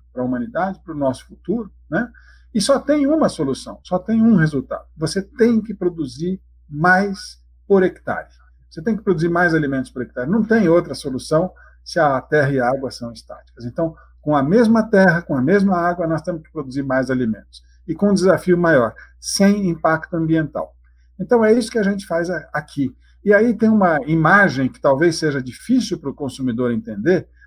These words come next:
Eu vou falar aqui do leite. O leite é, é, é muito bonito quando você vê uma fazenda orgânica, um pastinho, a vaca solta, uma sombra de árvore, imaginando que aquela solução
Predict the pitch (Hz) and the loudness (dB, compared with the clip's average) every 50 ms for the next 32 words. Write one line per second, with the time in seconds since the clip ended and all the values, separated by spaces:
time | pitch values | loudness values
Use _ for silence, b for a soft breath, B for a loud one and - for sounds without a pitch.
0 | b b 139 147 185 175 - 180 170 170 165 160 - 180 160 165 160 143 131 117 | b b -2 -2 -2 2 2 2 4 4 2 2 0 0 2 2 4 4 4 2
1 | 101 - - - - _ _ _ _ _ _ - 185 185 202 226 240 220 - 202 | 0 -2 -10 -18 -20 _ _ _ _ _ _ -4 0 4 4 4 4 4 2 0
2 | 196 190 170 165 156 160 156 160 160 151 151 202 233 196 202 185 175 170 196 208 | 0 0 2 2 2 4 4 4 2 2 0 0 -2 -2 -2 -2 0 2 0 0
3 | 196 - 175 156 151 147 151 139 - 147 127 151 147 143 127 - - 131 120 135 | -2 -4 -8 -8 -6 -6 -8 -6 -6 -6 -4 -4 -4 -4 -6 -6 -6 -8 -6 -6
4 | 143 143 147 131 117 104 - 135 160 180 180 170 160 151 135 127 - 127 113 110 | -6 -4 -4 -6 -8 -8 -8 -6 -4 -4 -2 -2 -4 -4 -4 -6 -8 -8 -10 -10
5 | - _ _ _ _ - 135 131 - - 131 123 - - - - - 180 185 185 | -12 _ _ _ _ -10 -10 -8 -4 -4 -4 -4 -4 -8 -12 -6 -2 0 0 0
6 | 175 170 160 151 131 110 - _ _ _ 123 117 135 147 143 - 135 - - - | 0 0 -2 -2 -4 -6 -10 _ _ _ -8 -2 0 0 0 -2 -6 -12 -8 0
7 | 160 175 180 180 170 156 143 - - 127 123 131 123 - - 151 151 143 123 110 | 2 4 6 6 4 4 0 -4 -6 -4 -4 -4 -6 -6 -6 -6 -4 -4 -6 -6
8 | 120 120 131 165 185 175 170 175 180 175 160 - _ _ _ - 151 170 180 170 | -6 -4 -2 -2 -2 -2 -4 -6 -6 -6 -8 -10 _ _ _ -4 -2 0 0 2
9 | 156 165 151 156 170 165 - 151 135 - - 156 151 139 - - 151 139 135 - | 2 2 2 2 0 0 -2 -4 -6 -2 -2 0 0 0 -4 -6 -8 -10 -10 -10
10 | - - 156 175 196 196 | -4 -2 -2 -2 -2 -4